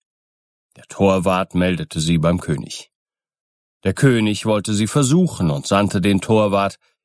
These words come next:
ihnen den Eintritt zu erschweren. Der sprach zu ihnen: "Unser König sucht die Kunst des ewigen Lebens zu erlangen. Ihr Herren seid alt und schwach.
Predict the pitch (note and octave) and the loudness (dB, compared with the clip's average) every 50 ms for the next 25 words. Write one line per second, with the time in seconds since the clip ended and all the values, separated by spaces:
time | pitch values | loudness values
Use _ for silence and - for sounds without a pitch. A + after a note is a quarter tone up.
0 | _ _ B2+ B2 A#2+ A#2+ A2 G2+ A2 A2 G2+ - G2 G#2 G#2 F#2+ - - G2+ F#2 | _ _ 2 4 4 4 2 2 0 -2 -2 -2 0 0 0 -2 -2 -4 -4 -4
1 | - - - _ - - B2 A2+ - - - - E3+ F#3 E3 - - - _ _ | -4 -8 -16 _ -6 -4 -4 -2 -2 -2 -2 0 2 2 2 0 -4 -10 _ _
2 | _ _ _ _ _ _ _ _ _ _ _ _ _ _ _ _ _ _ _ _ | _ _ _ _ _ _ _ _ _ _ _ _ _ _ _ _ _ _ _ _
3 | _ _ _ - A2+ A2+ G#2+ - - A2+ G#2+ G#2 G2 - - A#2+ G#2+ G#2+ A2+ A2 | _ _ _ 0 0 2 2 0 0 0 0 0 -2 -2 -4 -2 0 0 2 2
4 | A2+ A2+ G#2+ F#2 - _ _ _ _ _ _ _ _ _ _ _ _ _ _ _ | 2 2 0 -2 -4 _ _ _ _ _ _ _ _ _ _ _ _ _ _ _
5 | _ B2+ C#3 C#3+ C3 B2 A#2 - - - F3+ G3+ G#3+ A3+ A3 F#3 - - F3 F3 | _ 2 4 4 4 2 0 0 0 0 2 2 2 2 2 0 -2 -2 -2 -2
6 | D#3 - - - D#3 - - - D#3 C3+ C3+ - - - B2+ A#2+ - - - A2+ | -2 -2 -2 -2 -2 -2 0 2 2 2 2 0 -4 -4 -4 -4 -4 -2 0 2
7 | A2+ G#2+ A2 G#2+ A#2 A2+ G#2+ G2 F#2+ F2+ D#2+ C#2 C2 - - - - - E2 D2+ | 2 4 2 2 4 4 4 4 4 2 2 0 -4 -6 -8 -10 -8 -6 -4 -4
8 | C2+ D2+ D2 C#2+ D2 D2 D#2 D#2 D2+ - _ _ _ _ _ _ _ _ _ _ | -2 -2 -2 -2 -2 0 -2 -2 -4 -6 _ _ _ _ _ _ _ _ _ _
9 | _ _ _ - G#2+ A#2+ A#2+ A2 F#2+ G#2+ G#2+ G#2 G2 G#2 G#2 G#2 G2+ A2 A2 G2 | _ _ _ 0 2 2 4 2 2 0 0 0 0 0 0 0 0 0 -2 -2
10 | - G2 F#2+ F#2+ E2+ - F#2+ G2 - - - E3+ F3 D3+ - - - | -2 -2 -2 -2 -4 -4 -6 -6 -4 -2 0 0 0 0 -2 -8 -16